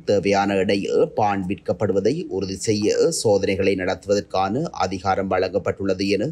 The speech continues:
தெரிவித்துள்ளார். யாழ்ப்பாணம் மருதங்கேணி போலீஸ் பிரிவிற்குட்பட்ட மாமுனை கடற்பகுதியில் வைத்து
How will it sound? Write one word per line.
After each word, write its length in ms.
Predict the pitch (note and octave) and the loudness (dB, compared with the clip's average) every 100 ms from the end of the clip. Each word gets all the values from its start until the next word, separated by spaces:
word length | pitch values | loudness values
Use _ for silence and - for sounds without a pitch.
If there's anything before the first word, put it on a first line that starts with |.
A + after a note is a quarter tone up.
| - | -2
தெரிவித்துள்ளார். 680 | F#2+ F2+ F2+ G2 G2 G#2 G#2 - - - - - A#2 | -2 -2 -6 -2 0 2 2 4 4 2 0 -2 0
யாழ்ப்பாணம் 680 | C3 B2+ C3+ F#3 G3 G3 F3 | 2 2 0 0 0 2 2
மருதங்கேணி 600 | F#2+ F#2 G2+ G2 G2+ G2+ - | 2 2 2 4 2 2 0
போலீஸ் 280 | G2+ G2+ - | 0 0 -4
பிரிவிற்குட்பட்ட 720 | G#2 F#2 - G#2 - - D#2+ - E3 C#3+ | -4 -4 -4 -2 -2 0 0 2 2 2
மாமுனை 380 | G2 F#2+ G2+ G2+ | 2 2 2 0
கடற்பகுதியில் 760 | G2 G2 F#2 A2 G2 G2+ G2+ G2 | 0 -2 0 0 0 2 0 0
வைத்து 260 | G2 - | 0 0